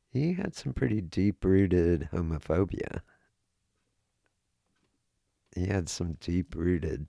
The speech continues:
internalized homophobia. And yet he had s-, such strong desires for the experience.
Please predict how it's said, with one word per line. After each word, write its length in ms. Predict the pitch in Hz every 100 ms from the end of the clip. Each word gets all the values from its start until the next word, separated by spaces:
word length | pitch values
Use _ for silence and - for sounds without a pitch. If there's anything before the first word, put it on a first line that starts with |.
| _ _ _ _
internalized 1300 | 95 87 - - - 90 135 95 - - - - - _ _ _ _ _
homophobia. 760 | 92 71 - - - - - - _ _ _ _ _ _ - _ 156 175 _ _ _ _ _ _ _
And 160 | 101 98
yet 220 | 98 92
he 180 | 90 90
had 440 | 82 87 85 80 - _
s-, 280 | - - - _ _ _ _ _ _ _ _ _ _ _ _
such 380 | - - 82 -
strong 520 | - 92 90 90 78
desires 840 | - 71 - 76 127 127 71 73 -
for 140 | -
the 200 | 73 76
experience. 1080 | - - - - 65 135 - - - - -